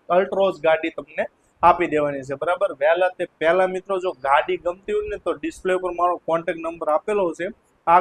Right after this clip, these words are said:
ગાડી મિત્રો જુનાગઢની અંદર તમને જોવા મળી જવાની છે, બરાબર છે. ગાડી લેવા માટે મારો ડિસ્પ્લે ઉપર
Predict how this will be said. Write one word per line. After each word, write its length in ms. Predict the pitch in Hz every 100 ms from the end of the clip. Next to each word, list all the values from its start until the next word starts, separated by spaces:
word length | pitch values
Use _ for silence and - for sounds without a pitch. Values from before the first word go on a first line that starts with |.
| 180
ગાડી 220 | 185 185
મિત્રો 180 | 185 185 - 143
જુનાગઢની 580 | 170 202 190 185 185 180
અંદર 160 | 175 -
તમને 180 | 165 160 127
જોવા 220 | 156 170 175
મળી 200 | 208 185
જવાની 320 | 165 151 147
છે, 120 | 147
બરાબર 320 | 170 185 185 185
છે. 80 | 196 - _ _ _ 147
ગાડી 320 | 160 185 202 190 - _ -
લેવા 220 | 160 196 190
માટે 200 | 190 190 190 170
મારો 180 | 151 180 175
ડિસ્પ્લે 340 | 165 - 180 185
ઉપર 160 | 185